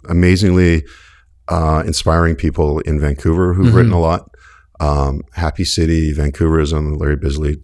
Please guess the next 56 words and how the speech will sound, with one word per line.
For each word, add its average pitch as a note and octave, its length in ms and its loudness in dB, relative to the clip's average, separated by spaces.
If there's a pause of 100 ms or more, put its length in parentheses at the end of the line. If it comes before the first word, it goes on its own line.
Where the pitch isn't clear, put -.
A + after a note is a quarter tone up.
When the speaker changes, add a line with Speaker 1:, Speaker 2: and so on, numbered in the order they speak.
Speaker 2:
We'll G2+ 160 4
Speaker 1:
Larry E2+ 140 2
Speaker 2:
link D#2+ 80 2
to - 60 2
'em. F#2 40 6
Speaker 1:
Bisley, E2+ 180 2
Charles D#2 260 0
Montgomery. D2+ 560 -2
I'll F2+ 140 0
Speaker 2:
Yeah. F#2+ 60 0
Speaker 1:
send F#2 140 0
you F#2 60 2
a D2+ 40 -2
bunch. - 440 -6
Speaker 2:
I'd F#2+ 100 0
love, G2+ 180 4
Speaker 1:
Edward G2 140 2
Speaker 2:
I'd F#2+ 40 2
love G2+ 120 4
Speaker 1:
Glaze-, E2 200 2
Speaker 2:
to. E2+ 60 -2
Speaker 1:
Edward E2 220 0
Glazer, D#2 380 0
Richard E2+ 260 -2
Florida. D2 480 -2 (280)
Speaker 2:
Yeah. F2+ 180 0 (220)
Speaker 1:
A - 40 2
lot F#2+ 260 6
of G#2 80 -2
contemporary F#2 460 0
writers, D2 680 0 (120)
um, C#2+ 440 -2 (340)
on D#2+ 480 0
cities D2 540 -2
and C#2+ 120 -4
how D2 160 0
we D2 100 2
live C#2+ 220 0
and C#2 120 -2
how C2+ 140 -2
they C2+ 100 -4
change. - 480 -8
Speaker 2:
Mm-hmm. F#2 220 2 (100)
Speaker 1:
And F2+ 120 0
the D#2+ 40 0
fact D#2 300 -4
that, C#3+ 120 -6 (120)
you - 60 -14
know, D2 80 -6
cities E2 340 0
are D2+ 180 2
organized, C#2+ 540 -2
are D#2+ 380 0
organisms, D2 640 -2
they C#2+ 100 -4
change. D2 560 -4